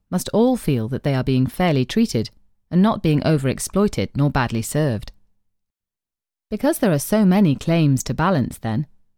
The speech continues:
the stakeholder pressures on a government are often very difficult to understand. Furthermore, the claims of some stakeholders are assessed differently by different people, according to their particular political stance.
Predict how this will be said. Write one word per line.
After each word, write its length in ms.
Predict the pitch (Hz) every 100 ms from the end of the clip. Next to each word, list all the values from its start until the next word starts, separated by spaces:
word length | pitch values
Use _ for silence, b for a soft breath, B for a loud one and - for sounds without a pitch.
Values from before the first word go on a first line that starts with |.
| _ -
the 100 | 185
stakeholder 540 | - 247 214 185 170
pressures 380 | - 220 151 131
on 100 | 123
a 80 | 123
government 460 | 180 160 117 - -
are 120 | 160
often 280 | 202 180 160
very 220 | 170 151
difficult 500 | 220 - - 113 -
to 100 | 151
understand. 640 | 131 120 - 165 127 110 - _ _ _ _ _ _ _ _ _ _ _ _ _ _
Furthermore, 640 | 175 139 151 247 170 123 - _ _
the 100 | 143
claims 400 | - 170 185 151
of 100 | 143
some 260 | - 185 175
stakeholders 720 | - 147 127 135 131 165 -
are 100 | -
assessed 400 | 190 - 202 - -
differently 500 | 269 196 - 117 110
by 180 | 165
different 380 | 196 143 127 -
people, 380 | - 240 117 117 - - _
according 460 | - - 214 143
to 100 | 123
their 140 | 131 127
particular 520 | 147 - 208 143 113
political 460 | - 170 - 127 117
stance. 560 | - 175 156 - -